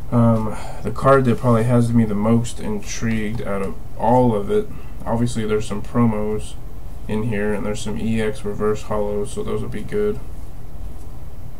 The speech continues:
Um, there's a Torchic and a Tuntwig, a Treecko. Um, this card here, though, from the World Championship of two thousand ten probably got me the most intrigued out of all of that.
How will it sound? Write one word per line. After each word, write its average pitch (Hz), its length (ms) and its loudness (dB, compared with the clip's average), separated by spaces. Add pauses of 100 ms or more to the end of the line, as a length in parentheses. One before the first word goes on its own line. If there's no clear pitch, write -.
(300)
Um, 101 300 -2
there's 104 180 -2
a 104 120 -2
Torchic 120 760 0
and 107 80 -4
a 120 80 -4
Tuntwig, 117 680 0 (840)
a - 40 -4
Treecko. 120 680 4 (680)
Um, 98 280 -2
this 123 180 2
card 117 340 2
here, 117 300 2
though, 104 240 2
from 101 180 -2
the 98 100 0
World 107 320 2
Championship 104 640 -2
of 101 160 -4
two 120 140 2
thousand 101 340 0
ten 107 300 -2
probably 104 320 -2
got 107 300 0
me 101 100 0
the 98 120 0
most 104 300 -2
intrigued 104 480 -4
out 98 120 -2
of - 120 -4
all 101 240 -4
of - 100 -4
that. - 200 -4